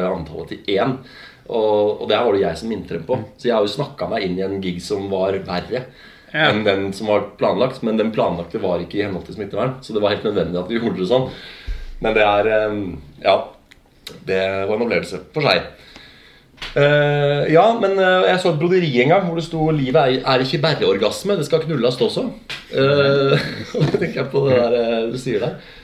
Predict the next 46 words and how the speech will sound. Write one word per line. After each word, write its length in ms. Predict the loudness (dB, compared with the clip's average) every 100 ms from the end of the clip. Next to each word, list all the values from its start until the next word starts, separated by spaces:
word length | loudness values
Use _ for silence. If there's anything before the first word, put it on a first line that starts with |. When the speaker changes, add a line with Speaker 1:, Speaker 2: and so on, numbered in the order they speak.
| -20
Speaker 1:
Eh, 840 | -4 -2 0 -2 -2 -4 -4 -6 -6
hvis 160 | -6 -4
du 80 |
har, 340 | -2 0 0 0 -6 -14 _ -6
eh, 300 | -4 -2 -4
samleie, 460 | -4 -4 -4 -6 -10 -14 -6
Speaker 2:
Ja. 180 | -4 -4 -8 -4
Speaker 1:
og 120 | -2
så 300 | 0 2 4 4
rett 380 | 2 -2 -8 -10
før 220 | 0 2
du 40 | 2
når 200 | 2 0
klimaks, 360 | -2 -6 -6 -6
så 80 | -6
avslutter 440 | -6 -6 -10 -8
du 60 | -8
samleie. 380 | -8 -10 -12
Speaker 2:
Såkalt 320 | -6 -6 -6 -4
edging. 420 | -6 -4 -6 -6 -14 -4
Speaker 1:
Eh, 280 | 0 2 2
ja. 140 | -2 -4 -12 _ -4
Men 120 | 4
det 120 | 4
også 220 | 4 2 2
er 100 | 2
jo 80 | 2
rart. 300 | -2 -6 -6
Vil 140 | 0
jo 80 | 2
være 200 | 2 2
rart. 360 | 0 -2 -6 -8
Speaker 2:
Ja. 240 | -2 -2 -2 -16 -20 -20 -16 -2
Speaker 1:
Eh, 400 | 0 2 2 2
bare 100 | 2
tenk 140 | 0 -2
på 80 | -2
for 140 | 0
å 40 | 0
he-, 100 | -2
plukke 320 | -6 -6 -6
opp 80 | -2
med 140 | -2
våre 380 | 0 0 -2 -2
Speaker 2:
Ja, 0 |
ja, 120 | 2